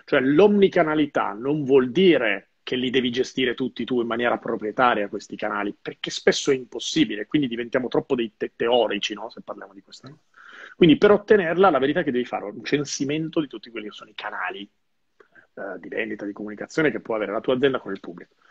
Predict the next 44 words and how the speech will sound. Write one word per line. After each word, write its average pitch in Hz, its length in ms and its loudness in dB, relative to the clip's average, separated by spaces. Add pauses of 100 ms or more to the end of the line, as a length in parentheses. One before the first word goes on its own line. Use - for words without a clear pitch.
(140)
Una 143 140 2
volta 185 220 6
fatto 123 200 -4
que-, - 300 -10
questo - 220 -10
censimento, 101 560 -10
fare 104 340 2
un, 123 260 -8
un'analisi 135 600 -2
di 107 80 -12
quelle 131 180 0
che 110 60 -8
sono 120 140 -6
le 107 80 -2
tue 107 340 -2 (240)
capacità, - 520 -8
le 98 100 -6
tue 101 120 -6
competenze, 101 760 -8
la 101 120 -8
tua 104 120 -10
capacità 101 360 -12
di 98 60 -14
investimento, 104 640 -12
le, 101 180 -8
le, 101 140 -10
i 98 100 -16
tuoi 110 240 -6
talenti, 107 720 -8 (560)
e 147 120 0
decidere 156 640 2
quali 120 220 0
sono 127 200 -4
i 104 40 -6
canali 117 240 -4
strategici 107 480 -8
da 104 100 -6
presidiare 104 500 -4
portandoteli 107 480 -8
in 98 80 -14
casa, 101 320 -6
quindi 101 180 -20
assumendo 98 400 -16
persone, 104 720 -8